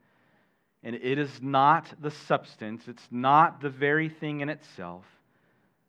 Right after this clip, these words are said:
but those things never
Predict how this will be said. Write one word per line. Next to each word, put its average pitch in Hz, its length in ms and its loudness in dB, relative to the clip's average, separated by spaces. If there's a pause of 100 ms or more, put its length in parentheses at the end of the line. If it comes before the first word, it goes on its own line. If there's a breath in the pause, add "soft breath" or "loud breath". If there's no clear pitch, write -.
(1040)
but 107 180 -12
those 151 260 2
things 143 460 -8 (220)
never 127 760 -2